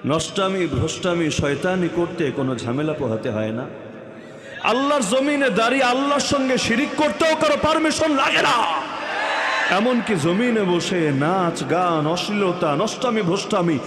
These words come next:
যাই করেন, কেউ বাধা দেবে না, উল্টো বাধা দেয় যারা,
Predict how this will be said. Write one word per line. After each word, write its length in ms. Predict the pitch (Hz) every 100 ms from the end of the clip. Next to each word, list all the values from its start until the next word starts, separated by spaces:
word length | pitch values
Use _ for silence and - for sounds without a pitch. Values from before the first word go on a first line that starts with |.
| - 135
যাই 240 | 185 269 277
করেন, 380 | 226 190 156 117 - -
কেউ 120 | 170 123
বাধা 280 | 139 156
দেবে 320 | 135 135 165 185
না, 180 | 151 - - -
উল্টো 500 | 165 233 247 233 170 113
বাধা 320 | 143 156 202
দেয় 320 | 160 147 202
যারা, 380 | 180 151 139 120